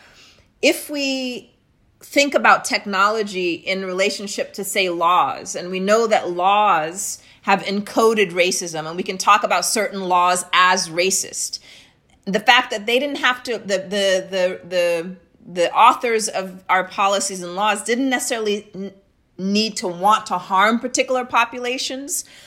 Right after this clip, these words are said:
but out of ignoring the effects of those laws, that asocial, apolitical approach to the law can in fact create very harmful, even deadly consequences that I think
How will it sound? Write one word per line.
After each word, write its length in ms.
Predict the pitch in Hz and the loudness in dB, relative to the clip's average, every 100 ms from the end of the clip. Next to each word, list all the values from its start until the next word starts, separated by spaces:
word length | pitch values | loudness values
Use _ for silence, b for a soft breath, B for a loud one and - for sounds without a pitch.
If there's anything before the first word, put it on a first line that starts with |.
| B - | B 4
but 240 | 214 - | 4 4
out 180 | 214 226 | 2 4
of 140 | 247 - | 4 2
ignoring 920 | 220 202 214 220 254 285 269 214 196 | -2 0 -2 4 6 8 6 2 0
the 100 | 185 | -2
effects 520 | 185 185 233 320 - | -2 -2 0 0 0
of 140 | 214 185 | -6 -4
those 320 | 196 190 185 | -4 -2 -4
laws, 720 | 175 175 190 233 285 - B B B | -2 2 2 0 -4 -6 B B B
that 400 | 175 220 233 - 214 | 4 6 6 2 2
asocial, 880 | 240 262 - 247 240 233 247 220 - | 4 4 0 0 0 -2 -2 -4 -2
apolitical 880 | 214 214 - 214 220 214 185 185 | -2 -2 -6 -4 -4 -4 -4 -4
approach 560 | - - 240 233 - - | -4 -6 -4 -4 -4 -6
to 100 | 220 | -6
the 160 | 180 180 | -4 -2
law 300 | 175 175 180 | 0 0 0
can 200 | 226 185 | -4 -6
in 120 | 185 | -6
fact 580 | - 202 202 208 - - b b | -4 0 0 0 -6 -10 b b
create 580 | - 233 196 190 190 - | -8 -2 2 4 2 -2
very 500 | 160 170 226 240 226 | -10 0 4 4 4
harmful, 600 | 220 208 208 247 220 196 | 2 2 4 2 -2 -6
even 440 | 190 208 202 175 143 | -4 -6 -6 -8 -6
deadly 500 | 226 208 202 202 202 | 2 4 4 0 -2
consequences 1120 | - - 170 - 208 - 170 185 - 165 170 b b - | -6 0 0 0 -8 -8 -8 -6 -8 -8 -10 b b 2
that 340 | 190 196 196 - | 6 6 2 -4
I 120 | 185 | -4
think 480 | 190 240 254 254 - | -2 0 -2 -4 -12